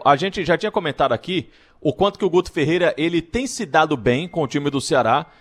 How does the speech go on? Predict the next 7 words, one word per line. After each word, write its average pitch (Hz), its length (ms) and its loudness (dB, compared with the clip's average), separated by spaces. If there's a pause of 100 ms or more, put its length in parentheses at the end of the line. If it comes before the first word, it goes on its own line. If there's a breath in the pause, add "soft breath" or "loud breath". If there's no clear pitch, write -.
(200 soft breath)
com 165 100 0
relação 170 760 0
aos, 170 1120 2
aos 175 260 -2
jogos 196 380 2
de 190 80 -4
mata-mata, 160 720 -2